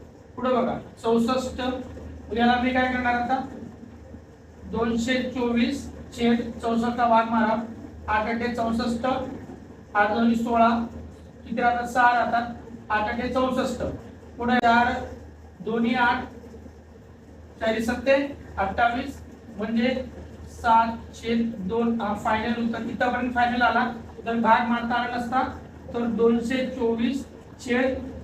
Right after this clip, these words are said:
चौसष्ट हा उत्तर आला असता. आता सर, दुसरी स्टेप कोणती आहे?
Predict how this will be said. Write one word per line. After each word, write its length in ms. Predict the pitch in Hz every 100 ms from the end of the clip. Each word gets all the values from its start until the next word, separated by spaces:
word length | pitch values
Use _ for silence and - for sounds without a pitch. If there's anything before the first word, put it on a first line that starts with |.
| -
चौसष्ट 800 | 233 226 185 - - - -
हा 120 | 233 240
उत्तर 220 | 226 262
आला 220 | 285 262
असता. 260 | 214 - - - - - - - - - 254
आता 160 | 277
सर, 160 | 285 -
दुसरी 340 | 302 277 320
स्टेप 300 | - 302 294
कोणती 280 | 285 269 247
आहे? 260 | 254 -